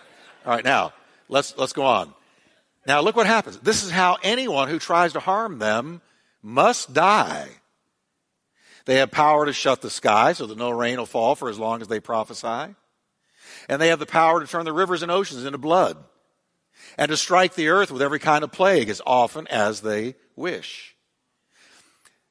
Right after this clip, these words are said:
Now, this is the book of Revelation, almost in the middle of the book, about, well, about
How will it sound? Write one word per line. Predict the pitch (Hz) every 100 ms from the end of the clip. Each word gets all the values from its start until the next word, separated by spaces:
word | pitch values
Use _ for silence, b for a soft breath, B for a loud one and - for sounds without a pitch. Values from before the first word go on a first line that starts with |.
| _
Now, | 139 139
this | 127 190 220
is | 214 196 - _ _ _
the | 123
book | 156
of | 180
Revelation, | 180 196 196 139 123 143 175 202 _ _ _ _ _ _ - _ _ _ -
almost | 131 175 185 180
in | 170
the | 156
middle | 160 175
of | 185
the | 175
book, | 131 139
about, | 127 151
well, | 143 151
about | 143 160 -